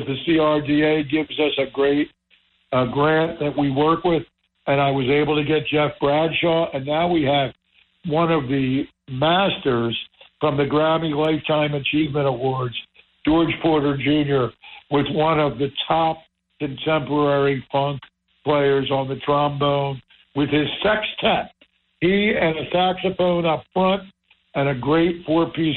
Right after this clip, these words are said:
rhythm section, uh, Jeff Bradshaw and friends. This will be a sensational show, uh, and it's gonna be a beautiful night. It's not gonna be too hot.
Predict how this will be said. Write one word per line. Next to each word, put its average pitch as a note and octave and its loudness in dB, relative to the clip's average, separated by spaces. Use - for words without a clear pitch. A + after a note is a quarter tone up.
rhythm D#3+ 2
section, D#3 0
uh, B2+ 2
Jeff D#3 0
Bradshaw C#3+ 0
and C3+ -2
friends. C#3+ 0
This D#3 0
will E3+ 0
be D3+ 2
a C3+ 0
sensational C3+ -2
show, C3 0
uh, C3+ 0
and C#3 0
it's C#3 -2
gonna D#3 2
be C#3+ 2
a C#3 2
beautiful E3+ 0
night. F#3 0
It's C#3+ -12
not C#3+ -2
gonna D#3+ 0
be D#3+ 0
too E3 2
hot. D#3+ 0